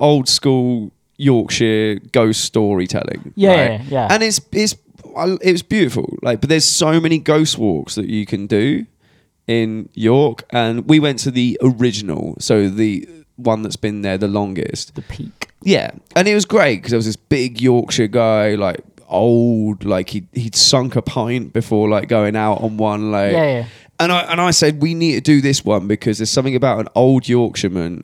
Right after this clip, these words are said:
Speaker 1: telling ghost stories that gives it that authenticity." It's like
Speaker 2: Right.
Speaker 1: listening to the, the bar know-it-all tell
Speaker 2: Yeah, yeah,
Speaker 1: stories,
Speaker 2: yeah,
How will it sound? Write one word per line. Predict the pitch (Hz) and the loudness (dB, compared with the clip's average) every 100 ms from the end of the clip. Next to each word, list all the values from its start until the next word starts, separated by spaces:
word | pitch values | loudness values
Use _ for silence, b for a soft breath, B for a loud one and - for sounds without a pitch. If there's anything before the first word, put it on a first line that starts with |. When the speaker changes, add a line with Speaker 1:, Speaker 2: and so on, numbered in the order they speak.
| - - | -14 -8
Speaker 1:
telling | 127 104 101 | -4 -2 -2
ghost | 95 113 120 | 2 2 2
stories | - 98 82 82 82 | 0 0 0 -4 -4
that | 90 85 - | -6 -10 -6
gives | 107 92 | -4 -2
it | 92 | -2
that | 98 - | -2 0
authenticity." | 107 104 98 104 110 - 127 143 - B B | 0 0 -2 -2 -4 -4 -2 -4 -4 B B
It's | - | 0
like | 135 | 2
Speaker 2:
Right. | 139 | 4
Speaker 1:
listening | 135 - 120 | 2 2 -2
to | 117 117 | 0 2
the, | 107 107 104 b b - | 2 0 -2 b b -2
the | |
bar | 120 127 117 113 | 2 4 4 2
know-it-all | 120 113 110 - 90 82 87 - _ - | 2 4 2 2 -2 -2 -4 -10 _ -6
tell | - 117 | -2 0
Speaker 2:
Yeah, | 285 302 | 4 4
yeah, | |
Speaker 1:
stories, | 131 110 104 220 | 4 2 2 2
Speaker 2:
yeah, | 165 | 0